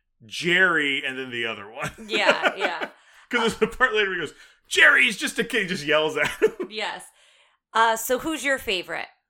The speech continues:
Speaker 2: of
Speaker 1: Of,
Speaker 2: the pirates?
Speaker 1: of all the
Speaker 2: Uh,
Speaker 1: pirates?
Speaker 2: take out Long John Silver because he is my favorite.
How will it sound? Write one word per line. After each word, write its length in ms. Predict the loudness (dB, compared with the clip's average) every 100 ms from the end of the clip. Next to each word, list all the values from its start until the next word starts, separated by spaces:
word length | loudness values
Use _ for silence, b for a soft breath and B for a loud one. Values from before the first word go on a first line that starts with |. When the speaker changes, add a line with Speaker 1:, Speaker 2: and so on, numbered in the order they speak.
| _ -4
Speaker 2:
of 100 | -2
Speaker 1:
Of, 40 |
Speaker 2:
the 60 | -4
pirates? 420 | -2 -2 0 -2
Speaker 1:
of 140 | -2 0
all 360 | 2 6 4 4
the 80 |
Speaker 2:
Uh, 80 | 0
Speaker 1:
pirates? 320 | 2 2 2
Speaker 2:
take 180 | 2 4
out 240 | 6 6 6
Long 240 | 4 4
John 220 | 0 -2
Silver 280 | -4 -6 -8
because 580 | -10 -12 -12 -12 -14 -14
he 320 | -10 -8 -10 -14
is 280 | -14 -16 -14
my 220 | -10 -8
favorite. 400 | -8 -8 -10